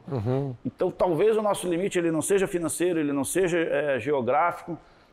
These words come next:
Speaker 2: ele seja de uma mentalidade que precisa passar as fronteiras do Rio Grande. E eu não, não vou atribuir à imprensa isso. Não posso atribuir à imprensa isso.
Speaker 1: Não, a, a minha atribuição à imprensa era muito mais no sentido de cobrança excessiva,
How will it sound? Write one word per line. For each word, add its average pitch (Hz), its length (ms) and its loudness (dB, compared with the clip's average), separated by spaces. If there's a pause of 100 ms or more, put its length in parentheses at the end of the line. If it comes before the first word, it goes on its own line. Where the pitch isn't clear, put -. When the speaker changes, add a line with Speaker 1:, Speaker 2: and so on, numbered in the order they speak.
(100)
Speaker 2:
ele 139 160 -2
seja 165 280 0
de 151 60 -2
uma 165 140 0
mentalidade 170 680 -2
que - 80 -8
precisa 196 580 0 (480)
passar - 800 -2
as - 140 -8
fronteiras 131 420 -2
do 117 80 -2
Rio 117 140 2
Grande. 107 360 -2 (520)
E 359 80 -8
eu 440 40 -4
não, 480 140 -6
não 427 100 0
vou 415 100 2
atribuir 175 360 4
à - 20 6
imprensa 123 540 2
isso. 92 320 -4
Não - 80 -4
posso - 280 0
atribuir 127 360 2
à - 20 2
imprensa 110 600 0
isso. 92 200 -4 (240)
Speaker 1:
Não, 185 200 2
a, 139 280 2
a 139 60 2
minha 135 140 2
atribuição 135 500 0
à 131 80 2
imprensa 123 400 0
era 135 120 0
muito 127 260 0
mais 127 200 0
no 135 140 2
sentido 131 500 0
de 131 120 2
cobrança 143 800 2
excessiva, 147 960 0